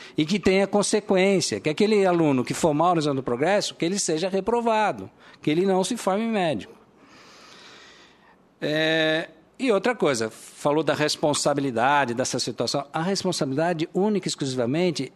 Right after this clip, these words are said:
é do Ministério da Educação, que autoriza essas escolas, né? E não é, é independentemente de governo e de partido, porque isso vem já faz muito tempo, né? É,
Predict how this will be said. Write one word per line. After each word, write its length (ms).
é 100
do 120
Ministério 640
da 240
Educação, 840
que 80
autoriza 500
essas 220
escolas, 840
né? 380
E 200
não 140
é, 460
é 160
independentemente 680
de 80
governo 480
e 20
de 80
partido, 500
porque 180
isso 180
vem 380
já 260
faz 440
muito 280
tempo, 440
né? 280
É, 360